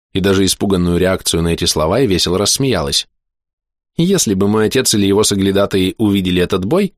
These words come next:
тебя бы уже вздёрнули на виселице за такое отношение к дворянской крови. Но не волнуйся, я не собираюсь жаловаться отцу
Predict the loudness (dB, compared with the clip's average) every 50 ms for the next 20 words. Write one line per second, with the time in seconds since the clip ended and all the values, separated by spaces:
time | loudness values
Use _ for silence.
0 | _ _ _ _ _ _ _ _ _ -2 0 2 2 4 4 4 4 4 4 4
1 | 2 2 2 2 4 4 4 4 2 2 2 2 2 2 2 2 0 0 0 0
2 | 0 0 0 0 -2 -2 0 2 0 2 2 0 0 0 0 0 0 0 0 0
3 | 2 2 2 2 2 0 -2 -2 -4 -4 -2 0 0 0 0 -2 -6 -10 _ _
4 | _ _ _ _ _ _ _ _ _ _ _ _ _ _ _ _ _ -4 -2 0
5 | 0 0 0 -2 -2 -2 -2 -2 -2 0 0 0 0 2 2 0 0 0 0 0
6 | 0 0 0 0 0 2 2 2 4 2 2 0 0 -2 -2 -2 -2 -4 -4 -4